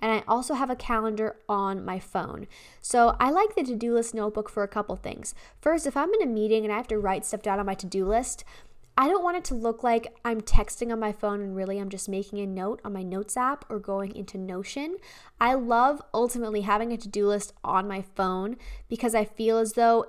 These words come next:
it's just so much less cluttery. I do not have the best handwriting. You could ask my brother,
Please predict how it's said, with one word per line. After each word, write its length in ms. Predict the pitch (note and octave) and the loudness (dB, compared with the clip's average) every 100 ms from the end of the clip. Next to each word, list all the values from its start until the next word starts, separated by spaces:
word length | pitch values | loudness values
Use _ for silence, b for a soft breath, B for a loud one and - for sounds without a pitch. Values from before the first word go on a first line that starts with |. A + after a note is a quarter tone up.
| - | 0
it's 180 | A3 - | -2 0
just 360 | A#3 G#3+ - | -2 -2 0
so 280 | A#3+ A3+ A3+ | 2 4 4
much 440 | A3 A3 G#3+ - - _ - | 4 0 0 -6 -10 _ -6
less 520 | G3 G3+ G#3 - - - - | 0 2 2 0 -2 -6 -12
cluttery. 640 | - G#3+ G3+ G#3+ A#3 B3 - | -6 0 2 2 2 0 -2
I 100 | A3 | 0
do 80 | G#3+ | 2
not 140 | G#3+ G#3 | 0 0
have 160 | G3 | -2
the 40 | G3 | 0
best 260 | G3 F#3+ | 0 0
handwriting. 520 | G3 F#3 F#3 F#3 F#3 B B | -4 -2 0 0 -2 B B
You 120 | A3+ | 0
could 100 | A3+ | 4
ask 220 | A3+ G#3 A3+ | 6 6 2
my 80 | |
brother, 420 | G#3+ G3 G3 F#3+ | 0 -2 -2 -4